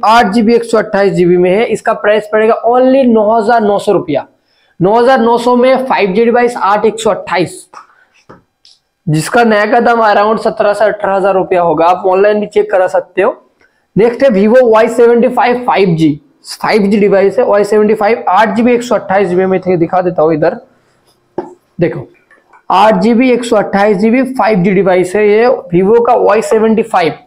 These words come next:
इसका दाम पड़ेगा only ग्यारह हजार सात सौ रुपया। ग्यारह हजार सात सौ में देखिए फ़ाइव जी डिवाइस आपको मिल रहा है आठ जीबी, एक सौ अट्ठाईस जीबी में।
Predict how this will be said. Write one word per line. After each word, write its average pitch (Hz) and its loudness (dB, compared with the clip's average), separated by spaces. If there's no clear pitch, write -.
इसका 254 0
दाम 202 -2
पड़ेगा 233 0
only 240 0
ग्यारह 202 2
हजार 220 0
सात 185 -2
सौ - -4
रुपया। 156 -2
ग्यारह 175 2
हजार 233 2
सात 180 0
सौ 214 -2
में 220 0
देखिए 196 -2
फ़ाइव 180 -4
जी 170 -12
डिवाइस 160 0
आपको 147 -8
मिल 139 0
रहा 170 -2
है 190 2
आठ 190 2
जीबी, 180 2
एक 180 -6
सौ 175 -2
अट्ठाईस 143 -4
जीबी 127 -4
में। 127 -10